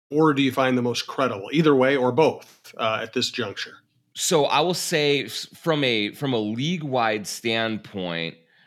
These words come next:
Speaker 2: um, I, I think that the whole Kyrie situation has the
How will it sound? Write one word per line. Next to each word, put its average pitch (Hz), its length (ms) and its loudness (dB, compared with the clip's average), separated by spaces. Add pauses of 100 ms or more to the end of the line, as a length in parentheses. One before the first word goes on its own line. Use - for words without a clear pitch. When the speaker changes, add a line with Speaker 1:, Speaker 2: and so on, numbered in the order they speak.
(200)
Speaker 2:
um, 85 840 2 (640)
I, 120 240 0
I 123 80 2
think 151 360 0
that 147 200 2
the 107 100 4
whole 120 340 2
Kyrie 110 500 0
situation 113 960 0 (380)
has 117 640 -2 (160)
the 110 320 0